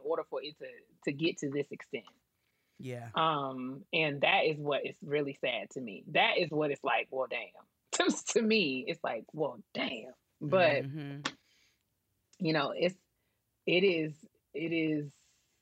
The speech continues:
Speaker 1: unfortunate. Um, because divorce is not just, I mean, just like a marriage is not, you know, it is between, you know, the, the two parties involved, but, like, you know, ma-, families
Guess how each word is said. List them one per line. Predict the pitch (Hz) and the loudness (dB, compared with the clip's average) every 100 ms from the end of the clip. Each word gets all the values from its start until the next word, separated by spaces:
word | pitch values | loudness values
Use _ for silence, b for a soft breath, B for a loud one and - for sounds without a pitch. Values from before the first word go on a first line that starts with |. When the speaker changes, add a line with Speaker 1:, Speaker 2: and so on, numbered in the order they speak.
| - | -4
Speaker 1:
unfortunate. | 185 190 247 247 - 156 123 104 - _ _ _ _ _ | -2 0 2 0 0 -4 -4 -8 -14 _ _ _ _ _
Um, | 156 147 135 131 131 135 143 - _ _ _ _ _ _ _ _ _ _ _ _ _ _ b | -4 -2 -2 -4 -6 -8 -10 -14 _ _ _ _ _ _ _ _ _ _ _ _ _ _ b
because | - 208 208 | 2 4 6
divorce | 190 196 214 214 | 6 6 6 4
is | 202 | 0
not | 175 160 147 | 2 2 2
just, | 170 165 - | 0 0 2
I | |
mean, | 254 220 | 4 6
just | 220 240 | 4 4
like | 226 208 | 4 4
a | |
marriage | 180 175 190 190 | 2 2 2 0
is | 180 | -2
not, | 175 165 196 - | 0 -2 -2 -6
you | 170 | -4
know, | 151 131 131 - _ - | -2 -4 -6 -10 _ 0
it | 180 | 4
is | 233 | 4
between, | 233 247 220 208 196 196 214 - | 2 0 2 4 4 2 0 0
you | 185 | 2
know, | 175 151 | 4 2
the, | 151 156 156 - | 2 0 0 0
the | 151 | -2
two | 151 196 | 0 0
parties | 190 175 165 160 | 4 4 4 2
involved, | 151 135 143 147 131 135 | -2 2 4 6 4 2
but, | 135 | 0
like, | 143 135 117 | 2 0 -2
you | 160 160 | -6 -6
know, | 135 139 - | -6 -8 -12
ma-, | 170 156 - - _ _ _ _ _ - | -6 -4 -4 -6 _ _ _ _ _ 2
families | 247 247 175 135 | 2 4 2 0